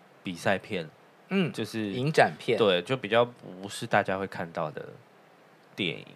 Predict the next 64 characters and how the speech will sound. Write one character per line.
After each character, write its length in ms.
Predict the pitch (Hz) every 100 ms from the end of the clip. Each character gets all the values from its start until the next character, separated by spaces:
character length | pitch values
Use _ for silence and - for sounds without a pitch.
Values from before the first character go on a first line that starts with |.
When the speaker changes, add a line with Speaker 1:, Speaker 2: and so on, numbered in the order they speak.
| - - -
Speaker 1:
啊， 120 | 123
月 160 | 135 104
老 180 | 82
就 140 | 87 113
真 160 | 113 104
的 120 | 95
卖 240 | 98 85
座 380 | - - 76 -
啊。 40 | - - -
Speaker 2:
嗯。 180 | 117 110
Speaker 1:
可 140 | 95 107
是 80 |
他 180 | 117 120
就 120 | 117
是 120 | 117 117
真 160 | 107
的 180 | 104 87 - - -
很 160 | 95
柯 260 | 90 - 113
震 240 | 123 104
东 240 | 101 95 90
的 80 | 85
角 240 | - - -
色 260 | - 73
啊。 160 | 52 - - - - - - - - - - - -
但 180 | 240 147
我 160 | 98
反 160 | - 82
而 80 | 82
我 200 | 92 92
好， 100 | 90
我 160 | 107 104
也 60 | 101
很 140 | 95
喜 180 | - 85
欢 140 | 85
他 120 | 95
演 200 | 92 80 -
他 260 | 90 85 87 - - - -
那 120 | 107
个 80 | 87
样 240 | 95 85 -
子， 140 | - -
很 100 | 82
活 240 | - 92 95
泼， 480 | - 104 98 95 95 - -
Speaker 2:
嗯。 220 | 120 101
Speaker 1:
卖 220 | 101 90 78
萌， 220 | 73 73
然 80 | 80
后 80 |
很， 80 | 82 80 76 - - -
很 120 | 85 90
北 160 | 98 65
蓝， 200 | 55 53 -
很 80 | -
中 220 | - 87 -
二 160 | 90
的 180 | 80 73 92
男 240 | 78 82
生 220 | - 85
的 60 | 82
角 140 | - -
色。 180 | - 87